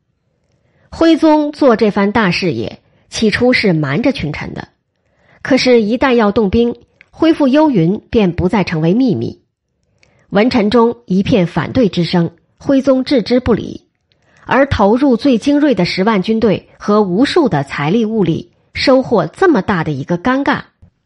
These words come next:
这对他的权威的打击，他是无法承受的。他没有台阶可下，非得拿到幽云，用任何方式都在所不计，才能挽回一些颜面。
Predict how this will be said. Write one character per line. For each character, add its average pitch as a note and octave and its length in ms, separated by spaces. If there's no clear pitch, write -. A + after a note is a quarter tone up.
这 D4+ 160
对 B3 120
他 A#3 220
的 G3 320
权 G#3+ 340
威 F4 160
的 C4+ 100
打 D#3 200
击， F3+ 440
他 G#3 160
是 F3+ 180
无 E3 160
法 F#3 160
承 D#3 220
受 D#3+ 240
的。 - 100
他 D#4+ 160
没 C#4+ 140
有 C#4 120
台 A3 180
阶 B3+ 160
可 - 200
下， G#3 300
非 F4 240
得 C4 240
拿 D#3 220
到 E3 160
幽 E3+ 200
云， - 220
用 D4 200
任 F4 240
何 E3+ 180
方 F#3+ 260
式 - 360
都 F#3+ 160
在 F#3 200
所 - 160
不 D#3+ 160
计， - 340
才 G3+ 200
能 G#3 220
挽 E3 260
回 E3+ 180
一 A#3+ 220
些 E3+ 160
颜 - 180
面。 E3 240